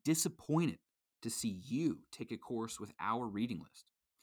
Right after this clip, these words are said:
and they would say so without even having to have read most or even any of the books on the list. Which is to say,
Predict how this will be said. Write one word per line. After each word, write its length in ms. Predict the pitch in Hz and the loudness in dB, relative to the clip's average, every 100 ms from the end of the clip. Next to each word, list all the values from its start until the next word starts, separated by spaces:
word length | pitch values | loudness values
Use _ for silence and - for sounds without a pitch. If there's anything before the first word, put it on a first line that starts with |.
| - - - 170 | -20 -20 -8 -2
and 80 | |
they 80 | 170 | 2
would 120 | 175 | 2
say 260 | - 147 160 | 0 0 0
so 220 | - 82 | 0 -4
without 360 | 85 101 135 - | -6 -4 -4 -4
even 220 | 147 147 | -4 -4
having 460 | 131 - 139 147 135 | -8 -6 -4 -4 -6
to 120 | 123 | -4
have 120 | 110 | -4
read 380 | 101 123 190 - - - | -2 0 0 -4 -10 -6
most 440 | 101 123 165 - - | -2 -2 -2 -8 -8
or 160 | 120 123 | -4 0
even 240 | 123 120 - _ | 0 -2 -4 _
any 320 | 165 180 123 | -2 0 0
of 100 | 90 | -2
the 60 | 98 | -6
books 340 | 92 90 - - | -6 -6 -6 -8
on 60 | 92 | -8
the 60 | |
list. 460 | 95 113 - - _ _ _ _ _ _ - - _ | -6 -6 -6 -16 _ _ _ _ _ _ -20 -20 _
Which 160 | - 135 | -4 -2
is 100 | 160 | -2
to 80 | 143 | -2
say, 420 | - 104 101 | -4 -2 -4